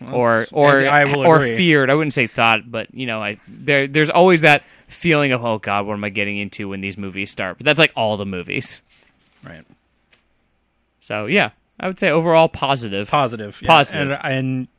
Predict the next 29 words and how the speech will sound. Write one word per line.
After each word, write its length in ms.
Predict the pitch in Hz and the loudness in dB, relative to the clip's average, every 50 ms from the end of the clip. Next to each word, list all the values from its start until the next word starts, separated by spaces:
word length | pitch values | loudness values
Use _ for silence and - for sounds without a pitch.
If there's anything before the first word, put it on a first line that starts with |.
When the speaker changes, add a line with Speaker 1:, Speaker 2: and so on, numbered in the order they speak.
| _ _ _ _ _ | _ _ _ _ _
Speaker 1:
you 160 | - 151 127 | -10 -8 -8
know, 160 | 127 120 113 | -6 -6 -6
you 120 | 113 127 131 | -6 -6 -4
can 160 | - 160 143 | -4 -2 -2
look 160 | 135 123 - | -2 -2 -2
up 120 | 147 127 143 | -2 -4 -4
s-, 200 | - - - - _ _ _ _ _ | -8 -16 -16 -18 _ _ _ _ _
probably 260 | - 135 127 117 117 | -2 -2 0 0 -2
find 280 | 110 - 117 110 113 107 | -4 -6 -6 -6 -6 -6
some 180 | - - 113 110 | -8 -8 -10 -8
of 60 | 104 | -8
those 140 | 98 98 - | -10 -10 -12
trial 380 | - - 113 104 98 98 95 | -12 -10 -8 -8 -6 -8 -8
things 300 | 95 - 98 92 95 - | -8 -10 -12 -12 -10 -10
online. 480 | 92 90 90 90 85 82 85 90 90 101 | -10 -10 -10 -10 -12 -12 -12 -10 -4 0
Speaker 2:
Yeah, 160 | 156 147 135 | 4 4 4
Speaker 1:
But 80 | 120 120 | 4 4
Speaker 2:
which 120 | 143 156 139 | 2 0 0
Speaker 1:
it 20 | |
was 100 | 147 156 | 0 2
Speaker 2:
would 60 | 160 | 2
be 60 | 160 156 | 2 2
Speaker 1:
just 80 | 151 143 | 0 0
Speaker 2:
interesting 220 | 147 143 139 127 | 0 0 -2 -2
to 80 | 131 127 | -2 -2
Speaker 1:
interesting 400 | 123 117 107 113 120 113 104 101 | -4 -4 -6 -6 -4 -4 -4 -4
Speaker 2:
see. 80 | 123 | -4
Speaker 1:
to, 20 | 117 | 0
Speaker 2:
Yeah. 340 | 120 117 113 107 107 110 | 2 2 2 2 0 -2